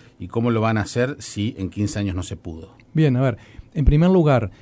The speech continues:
Speaker 2: no me quiero lavar las manos con lo que voy a decir, de ninguna forma, es un tema preocupante, la, la, la, el tema de la seguridad, el tema de la violencia instalada en la sociedad, un tema preocupante, pero quiero colocar un contexto, ¿no? En primer lugar, es un fenómeno que se viene dando en toda América Latina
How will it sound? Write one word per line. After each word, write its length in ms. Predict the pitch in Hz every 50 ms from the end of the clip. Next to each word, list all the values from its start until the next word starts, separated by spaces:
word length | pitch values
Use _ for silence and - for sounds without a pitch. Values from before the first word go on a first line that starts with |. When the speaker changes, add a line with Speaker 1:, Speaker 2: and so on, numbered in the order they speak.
| - _ _ -
Speaker 2:
no 180 | 135 139 143
me 80 | 147 147
quiero 180 | - 151 143
lavar 200 | 135 135 131 135
las 80 | 131 113
manos 240 | 123 156 175 165 123
con 80 | 117
lo 60 | 113 110
que 60 | 117
voy 100 | 113 113
a 20 |
decir, 260 | 104 - - 165 160
de 100 | 139 117
ninguna 300 | 113 113 117 127 135 131
forma, 300 | 113 - 160 180 196 180
es 60 | 110 110
un 100 | 107 104
tema 180 | 127 113 98
preocupante, 640 | 92 - 101 - - - 139 156 180 165 - - 113
la, 140 | 107 107 104 -
la, 180 | 127 117 110 110
la, 80 | 107 117
el 200 | - 131 110 98
tema 180 | - 120 127 131
de 40 | 123
la 100 | 120 104
seguridad, 580 | - - 107 107 110 113 123 139 151 156 151
el 120 | 131 113 107
tema 160 | 135 127 123
de 60 | 117
la 40 | 104
violencia 560 | 104 104 98 117 143 165 160 143 120 - 135
instalada 260 | 107 - - 113 123
en 40 | 120
la 80 | 117 104
sociedad, 240 | - 120 117 147 143
un 40 |
tema 200 | 123 131 127 131
preocupante, 720 | - - - 113 - 123 113 - 131 147 143 - 175 185 - - - - - - - - -
pero 180 | 135 143 147
quiero 220 | - - 170 185 180
colocar 320 | - 175 135 - 156 165
un 60 | 170
contexto, 540 | 143 131 117 110 131 131 113 - - - 110
¿no? 220 | 107 123 143 151 - - - - - - -
En 120 | - 139 127
primer 220 | 135 135 135 165
lugar, 240 | 165 151 135 117 -
es 120 | - - -
un 60 | 202
fenómeno 340 | - 170 143 147 170 196 202
que 60 | 170
se 140 | - - 139
viene 180 | 127 131 135
dando 220 | 131 123 135 160 175
en 80 | 156
toda 140 | 120 131 123
América 260 | 127 131 131 120 123
Latina 440 | 110 104 98 - 156 151 139 120 101